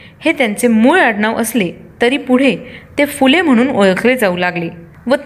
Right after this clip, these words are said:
तेच नाव पुढे रूढ झाले. कडगुणहून त्यांचा परिवार पुरंदर तालुक्यातील खानवडी या ठिकाणी आला. तेथे घर असून त्यांच्या नावे सात बाराचा उतारा आहे. खानवडी येथे फुले आडनावाची बरीच कुटुंबे आहेत. ज्योतिराव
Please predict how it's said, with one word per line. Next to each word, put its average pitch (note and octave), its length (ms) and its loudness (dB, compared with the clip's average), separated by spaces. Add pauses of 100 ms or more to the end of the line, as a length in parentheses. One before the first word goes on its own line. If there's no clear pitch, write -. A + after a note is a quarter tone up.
तेच D#4+ 260 -2
नाव G3 200 -2
पुढे A#3+ 320 2
रूढ A3+ 240 2
झाले. F3+ 280 -2 (480)
कडगुणहून C#4+ 680 2
त्यांचा A3 580 -4
परिवार B3 500 -2 (480)
पुरंदर F4+ 360 2 (120)
तालुक्यातील G#3 500 -4 (140)
खानवडी B3 440 -2 (300)
या A3+ 140 0
ठिकाणी G#3 360 -2
आला. F3+ 260 -4 (340)
तेथे C#4 220 0
घर C4 300 2
असून F#3+ 340 -2
त्यांच्या A3 500 -4
नावे G#3 320 -2 (180)
सात D#4+ 320 0
बाराचा G#3+ 380 0
उतारा G3 320 -4
आहे. E3+ 220 -4 (420)
खानवडी F4+ 420 0
येथे G#3+ 440 -2 (280)
फुले D4+ 240 2
आडनावाची G3+ 540 -2
बरीच G#3+ 380 -2
कुटुंबे F#3+ 400 -6
आहेत. F3 240 -6 (560)
ज्योतिराव B3 500 2